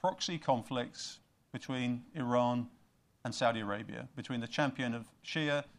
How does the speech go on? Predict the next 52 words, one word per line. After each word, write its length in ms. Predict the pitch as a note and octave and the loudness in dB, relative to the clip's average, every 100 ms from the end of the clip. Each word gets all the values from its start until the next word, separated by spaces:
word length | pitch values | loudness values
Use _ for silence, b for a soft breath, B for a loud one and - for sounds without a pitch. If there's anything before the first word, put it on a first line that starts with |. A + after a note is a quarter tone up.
| - | -8
and 80 | B2+ | -4
the 60 | B2 | -4
champion 540 | - B2+ B2 A#2+ A#2 | -2 -2 0 0 0
of, 220 | A#2 A2+ - | -2 -4 -4
of 160 | A#2 | -4
Sunni 360 | - C3+ A2 A2+ | -2 -2 -2 -4
Islam 340 | A2+ B2+ A#2+ B2+ | -4 0 2 2
at 60 | |
the 60 | A#2 | -2
moment. 240 | A2 G#2+ B B B - | -2 -2 B B B 2
I'm 120 | C#3 | 2
afraid 420 | C3 F#3+ F#3+ D3+ - | 2 4 4 4 -2
that 160 | E3 E3 | 4 6
has 140 | D3 | 4
got 380 | B2+ E3 E3+ - | 2 4 4 2
to, 320 | - C3 B2+ A#2+ - - - - - | -2 -2 -2 -2 -2 0 -2 -4 -2
looking 260 | D3+ D#3 D3+ | 0 2 0
at 60 | |
the 60 | C#3 | 6
demographics, 760 | D3 C#3 E3+ F#3 F3+ E3 - | 8 8 6 6 4 -2 -2
looking 180 | D3 C#3 | -4 -2
at 60 | C#3+ | -2
all 140 | G3 | 6
the 120 | E3+ | 10
other 120 | F#3 | 12
situational 800 | C#3+ - D3 - C3 B2+ - B2+ | 10 2 -2 2 4 4 0 -4
features, 680 | - A2+ - - A2 B2+ - B B B D#3 | -2 -2 -2 -4 -2 -2 -4 B B B 4
that 240 | D#3+ D#3+ | 4 6
I'm 140 | D3 C#3 | 2 2
afraid 300 | - C#3 B2+ | 6 6 6
has 100 | A2+ | 2
got 140 | C3 | 0
to 60 | B2+ | 0
exacerbate 640 | A#2+ A#2+ - A#2 A#2 B2+ | 2 2 2 0 -2 -2
over 120 | A2 | -4
the 100 | A2+ | -2
next 220 | A#2 - | -4 -6
few 140 | - A2 | -6 -4
years. 500 | A2 A#2+ A2 - - b b _ - | -2 -4 -6 -10 -14 b b _ -4
And 140 | C3+ C3 | 0 2
I 60 | |
think 260 | C3 D3+ - | 2 0 2
the 80 | C#3+ | 4
United 280 | D#3 C#3 | 4 4
States 380 | - F3+ F3+ - | 4 4 4 0
has 100 | C#3 | -4
got 120 | D#3+ | 0
to 60 | C3+ | 2
make 240 | C#3+ C3+ | 4 4
up 140 | C3 - | -2 -4
its 160 | - | -4
mind, 480 | C#3+ C#3+ C#3+ C#3+ - | 2 4 4 2 -2